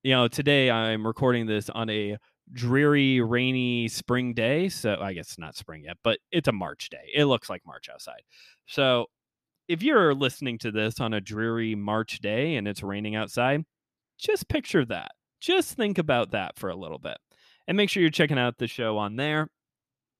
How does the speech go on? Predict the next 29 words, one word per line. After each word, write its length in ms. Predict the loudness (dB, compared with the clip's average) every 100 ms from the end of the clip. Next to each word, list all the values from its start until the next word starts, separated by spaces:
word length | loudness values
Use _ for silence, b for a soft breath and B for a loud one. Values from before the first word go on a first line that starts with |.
| _
If 120 | 4
you 80 | 6
haven't 240 | 8 4 0
before, 400 | 0 4 4 2
please, 400 | 0 0 -2 -6 B B -4
uh, 260 | 0 0 2
rate 220 | 2 2
and 120 | 0
subscribe 680 | -6 -8 -2 2 4 4 2
this 160 | -2 -2
show 480 | 0 2 2 2 2
wherever 500 | 2 2 2 0 0
you're 280 | 0 -2
listening 400 | 0 -2 0 -4 -2
to 180 | 0
it 80 | 0
on, 380 | 2 0 0 -2
uh, 640 | -6 -12 -20 -14 -10 -10 -10 -10
it, 160 | -10
Spotify, 720 | -6 -2 -2 0 2 2 0
iTu-, 420 | -2 -6 -8 -12 -8
or 180 | -10 -10 _
iTunes. 640 | -20 _ -20 -20 -20 -20 -20 _ _
Pfft. 140 | -10 -10 _ _ _ _ _
Forever 280 | 4 6 6
gonna 180 | 2 2
call 160 | 2 0
it 60 |
iTunes. 400 | -2 -8 -12 -16